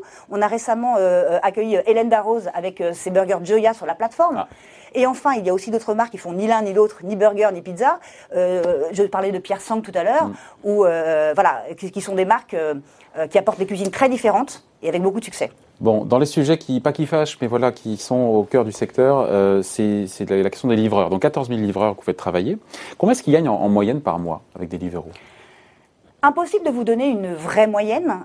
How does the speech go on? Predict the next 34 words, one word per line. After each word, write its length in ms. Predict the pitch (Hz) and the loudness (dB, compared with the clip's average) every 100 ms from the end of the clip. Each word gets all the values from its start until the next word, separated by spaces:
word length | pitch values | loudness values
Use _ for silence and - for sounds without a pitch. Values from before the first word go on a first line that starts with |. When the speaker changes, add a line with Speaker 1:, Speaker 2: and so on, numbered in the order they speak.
| - | -2
Speaker 1:
euh, 160 | 185 185 | 2 2
puisque, 300 | 233 - 285 - - | 2 2 0 0 -2
oh, 200 | - 302 302 - | 2 4 2 0
c'est 80 | - | 0
méchant. 400 | - 226 226 196 | 2 4 2 0
Speaker 2:
<laughs> 120 | - | -8
Ah. 60 | - | 0
Speaker 1:
Non, 160 | 233 - - - | 0 0 -16 -8
ce 60 | |
que 60 | 220 | -2
je 40 | |
veux 60 | 220 | 2
dire 100 | 262 | 2
par 120 | 254 | 4
là, 80 | 285 | 2
c'est 160 | 294 233 | 0 -4
que 260 | 185 170 - | 0 0 0
la 120 | 185 | 0
beauté 260 | 185 247 339 | 0 0 -2
du 100 | 269 | -2
modèle, 280 | 220 214 269 | -2 0 -2
c'est 100 | 226 | -2
que 100 | 208 | 0
le 80 | 214 | -2
livreur 360 | 226 233 302 - | -2 0 0 -2
est 100 | 196 | -6
totalement 360 | 240 233 208 175 | -2 0 -2 -6
flexible 580 | - 247 - 294 320 | -6 -6 -4 -4 -4
de 80 | 196 | -4
décider 480 | 190 214 208 185 170 - | -2 -2 -2 -4 -4 -10
si 400 | - - 339 339 - | -6 0 0 0 -6
il 80 | 208 | -6
travaille, 420 | - 196 208 294 294 - | 0 2 4 2 -4 -2
quand 240 | 294 294 | 0 0